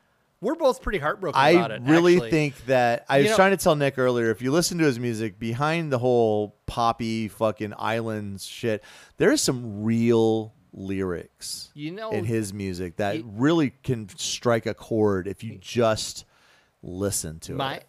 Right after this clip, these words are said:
Speaker 1: my Jess is one of the biggest fans of Jimmy Buffett. She, she
Speaker 2: Which
Speaker 1: shed
Speaker 2: is so weird
Speaker 1: she
Speaker 2: to hear.
Speaker 1: shed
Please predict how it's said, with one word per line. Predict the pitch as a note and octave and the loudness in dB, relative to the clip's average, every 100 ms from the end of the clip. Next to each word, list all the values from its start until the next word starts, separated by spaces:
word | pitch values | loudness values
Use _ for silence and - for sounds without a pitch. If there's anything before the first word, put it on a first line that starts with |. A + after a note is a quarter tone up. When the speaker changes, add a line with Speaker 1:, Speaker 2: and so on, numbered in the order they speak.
| D#3 | -18
Speaker 1:
my | C3 C3 D3 | -12 -8 -8
Jess | C3 A#2 A#2+ - - - _ _ | -8 -8 -8 -12 -14 -18 _ _
is | B2 B2 G2+ | -10 -8 -10
one | B2 A#2+ | -12 -12
of | A2 | -14
the | A2+ | -20
biggest | G#2+ A#2 C3 - | -14 -12 -10 -12
fans | - G2 F#2 G#2 - _ _ _ _ _ _ _ _ _ _ | -12 -14 -16 -20 -20 _ _ _ _ _ _ _ _ _ _
of | B2+ | -16
Jimmy | G2+ A#2+ A2+ | -12 -12 -12
Buffett. | G#2 F#2+ B2 - | -14 -14 -18 -18
She, | - - F3+ | -14 -10 -8
she | F3 - - G3+ | -10 -10 -8 -6
Speaker 2:
Which | G#3+ | -6
Speaker 1:
shed | - F#3 C3 | -2 -2 0
Speaker 2:
is | |
so | - - - D3+ E3 G3+ | 0 2 0 0 0 2
weird | G#3+ F3 C#3 D#3 A3 A#3+ F3+ | 0 -2 -10 -6 -2 0 0
Speaker 1:
she | B2 - D3 B3+ | -2 -2 -2 -2
Speaker 2:
to | A3+ | -2
hear. | F3 - | 4 6
Speaker 1:
shed | F3 | 6